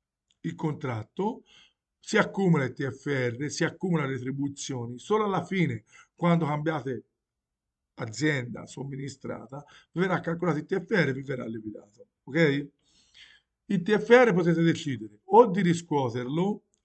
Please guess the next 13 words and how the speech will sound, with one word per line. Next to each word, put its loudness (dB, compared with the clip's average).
o 4
di, 0
o -10
che 0
venga 2
ceduto 2
a -6
un -2
fondo 0
di -2
previdenza, -6
va -8
bene? -4